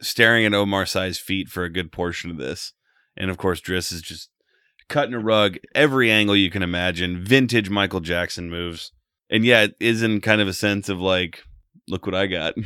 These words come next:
You're gonna make me listen to all this shit music all night? <laughs> I'm gonna show you what you're missing out on." A date between Eleanor and Philippe, uh, was set up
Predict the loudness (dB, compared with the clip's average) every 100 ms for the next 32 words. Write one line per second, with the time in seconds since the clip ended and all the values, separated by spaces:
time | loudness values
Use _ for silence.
0 | -10 _ _ -6 -2 0 0 0 0 0
1 | 0 0 -4 -2 -2 0 0 0 4 4
2 | 4 2 0 -2 -12 -20 -18 -20 _ _
3 | _ _ _ _ _ _ _ _ 0 2
4 | 2 2 2 0 -2 -4 -4 -2 0 0
5 | 0 -6 -12 _ _ _ _ _ _ _
6 | _ 0 2 2 4 4 4 0 -8 -2
7 | 0 2 2 2 2 0 0 2 0 -2
8 | -14 -16 -16 -10 -6 -4 -4 -4 2 4
9 | 6 4